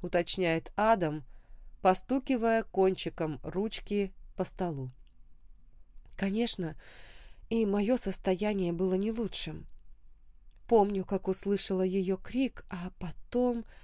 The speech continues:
Простите, судорожно вздыхаю и тянусь в сумочку за платком.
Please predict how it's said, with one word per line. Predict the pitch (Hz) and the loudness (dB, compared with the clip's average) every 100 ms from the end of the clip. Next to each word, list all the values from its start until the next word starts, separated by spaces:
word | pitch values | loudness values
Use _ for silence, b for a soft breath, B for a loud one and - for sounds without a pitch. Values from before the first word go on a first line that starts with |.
| b b b - - - - - - - - - | b b b -20 -20 -20 -20 -20 -20 -20 -20 -14
Простите, | - 196 - 214 - 202 - - - - - - - - - - - | -8 -6 -6 -8 -10 -12 -16 -18 -18 -18 -18 -18 -18 -20 -20 -20 -10
судорожно | - 226 190 180 180 185 | -4 0 4 4 2 0
вздыхаю | 175 165 170 - 220 220 | -2 -2 -4 2 4 4
и | - 185 | 0 -2
тянусь | - 180 175 - - | -2 0 0 -4 -12
в | - | -10
сумочку | - 202 202 175 - 170 | -2 0 0 -2 -4 -2
за | 170 | -2
платком. | 175 175 - 156 143 | 2 0 0 -4 -4